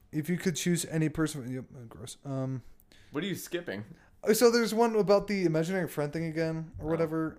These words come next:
Speaker 1: and then there's one about being on a reality show. I don't like reality shows.
Speaker 2: Okay.
Speaker 1: Um, if you could eliminate one thing from your daily routine, what would it be and why?
Speaker 2: Do you mean, like, it just automatically gets
Speaker 1: So, like,
Speaker 2: done?
Speaker 1: uh, that would be, like, uh,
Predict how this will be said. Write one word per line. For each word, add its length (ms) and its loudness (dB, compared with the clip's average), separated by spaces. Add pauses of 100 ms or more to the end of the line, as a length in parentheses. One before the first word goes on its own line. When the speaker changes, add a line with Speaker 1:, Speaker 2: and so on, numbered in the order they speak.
Speaker 1:
and 160 -6
then 100 -2
there's 220 -4
one 160 -2
about 300 -2
being 120 -4
on 120 -4
a 40 -6
reality 360 -4
show. 160 -2
I 20 -2
don't 160 -10
like 160 -12
reality 260 -12
shows. 260 -14
Speaker 2:
Okay. 220 -16 (640)
Speaker 1:
Um, 180 -6
if 80 -4
you 60 -6
could 160 -2
eliminate 280 0
one 180 -2
thing 180 -6
from 140 -8
your 80 -6
daily 220 -6
routine, 580 -12
what 120 -12
would 100 -10
it 60 -16
be 80 -14
and 100 -14
why? 160 -12 (300)
Speaker 2:
Do 100 -4
you 140 -2
mean, 280 -2
like, 340 0
it 100 -6
just 280 -8 (320)
automatically 540 -2
gets 360 -8
Speaker 1:
So, 200 6
like, 160 10
Speaker 2:
done? 220 0 (1040)
Speaker 1:
uh, 420 10
that 120 6
would 140 6
be, 100 4
like, 300 6 (420)
uh, 440 4